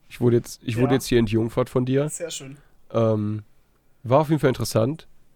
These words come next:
Speaker 1: Ich glaub, ich hab sehr viel durcheinander geredet. Ähm.
Speaker 2: Das ist immer so und das,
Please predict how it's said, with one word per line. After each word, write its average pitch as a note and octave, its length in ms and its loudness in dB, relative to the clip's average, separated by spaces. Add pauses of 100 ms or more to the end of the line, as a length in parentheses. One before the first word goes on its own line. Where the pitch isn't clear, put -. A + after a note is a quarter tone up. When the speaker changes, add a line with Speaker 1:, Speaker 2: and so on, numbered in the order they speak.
(240)
Speaker 1:
Ich - 140 -10
glaub, C3+ 260 4
ich B2+ 160 -6
hab A#2 80 0 (160)
sehr A#2+ 220 0
viel E3 100 -2
durcheinander C3 460 0
geredet. D3 480 -4 (1400)
Ähm. A2+ 360 0
Speaker 2:
Das G#2+ 160 -8
ist - 320 -10
immer A3+ 180 2
so D#3 200 -8
und E3 200 -14
das, - 180 -12